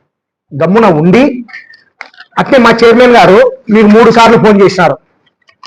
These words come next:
మూడు సార్లు ఫోన్ చేస్తే లిఫ్ట్ చేసినారా? చేయలే.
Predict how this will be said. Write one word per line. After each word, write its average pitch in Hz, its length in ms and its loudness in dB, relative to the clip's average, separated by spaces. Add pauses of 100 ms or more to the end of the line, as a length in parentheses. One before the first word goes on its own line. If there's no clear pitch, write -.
(840)
మూడు 226 220 2
సార్లు 247 320 2
ఫోన్ 233 160 2
చేస్తే 240 220 0
లిఫ్ట్ 226 260 0
చేసినారా? 240 360 2 (840)
చేయలే. - 400 0